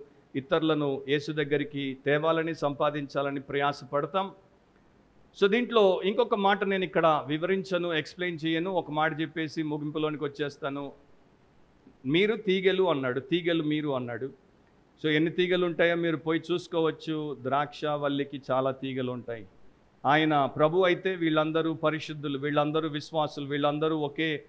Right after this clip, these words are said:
సంఘానికి సంబంధించినటువంటి వారు. So, వీరందరూ ఆయనతో, ఒకరితో ఒకరికి సంబంధం ఉంది.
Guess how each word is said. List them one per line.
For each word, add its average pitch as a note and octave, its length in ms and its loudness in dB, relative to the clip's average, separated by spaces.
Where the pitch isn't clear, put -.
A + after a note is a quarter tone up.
సంఘానికి D#3+ 560 4
సంబంధించినటువంటి D3 1080 -2
వారు. C3+ 300 -4
So, D3 220 -4
వీరందరూ E3+ 720 0
ఆయనతో, F3 760 0
ఒకరితో F3 560 0
ఒకరికి E3 560 0
సంబంధం D3+ 600 -2
ఉంది. A2+ 220 -6